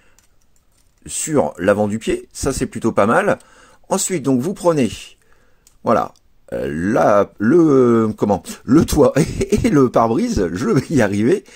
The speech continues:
Voilà, vous pouvez légèrement donc le rabattre vers l'avant comme ceci. Voilà, vous pouvez commencer à mettre les bras en position.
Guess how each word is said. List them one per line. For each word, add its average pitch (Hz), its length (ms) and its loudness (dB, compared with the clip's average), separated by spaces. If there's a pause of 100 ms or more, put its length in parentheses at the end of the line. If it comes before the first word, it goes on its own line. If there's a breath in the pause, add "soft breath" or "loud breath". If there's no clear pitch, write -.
(220 loud breath)
Voilà, 160 240 2
vous 190 220 -6
pouvez 139 400 -2
légèrement 135 640 0
donc 104 340 -6 (180)
le 120 140 0
rabattre 110 500 0
vers 156 200 -4
l'avant 92 300 -2 (240 soft breath)
comme 151 180 -2
ceci. 165 460 -6 (600 loud breath)
Voilà, - 340 -2
vous 82 220 -6
pouvez 117 360 -4
commencer 117 680 -2 (720 soft breath)
à 135 140 0
mettre - 440 -2 (380)
les 135 120 -2
bras 104 300 0
en 107 80 -2
position. 127 640 -2